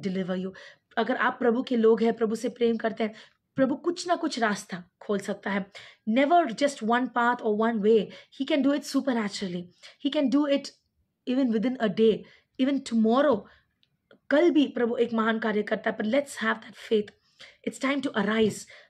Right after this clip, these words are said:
हमें हमारे अंदर वो विश्वास को जगाना है कि क्या ये संभव है? हाँ, ये संभव है। Is this even possible that God can just send noise and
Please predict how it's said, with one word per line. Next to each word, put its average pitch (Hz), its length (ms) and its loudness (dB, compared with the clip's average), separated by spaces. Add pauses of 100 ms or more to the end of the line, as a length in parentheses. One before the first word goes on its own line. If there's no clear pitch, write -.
(120)
हमें 269 220 4
हमारे 233 340 4
अंदर 226 300 0
वो 220 120 2
विश्वास 214 460 -2
को - 100 -2
जगाना 190 480 -2
है 190 200 0 (280)
कि 220 80 -8
क्या 233 180 0
ये 233 160 4
संभव 220 440 0
है? 226 260 0 (260)
हाँ, 214 320 -4
ये 196 120 -2
संभव 190 400 -4
है। 196 240 -2 (280)
Is 208 80 -2
this 247 240 -4
even 254 220 0 (100)
possible 269 460 2 (280)
that 220 80 -2
God 240 240 2
can 254 180 2
just 262 240 -2
send 254 260 2
noise 262 300 2 (100)
and 233 180 2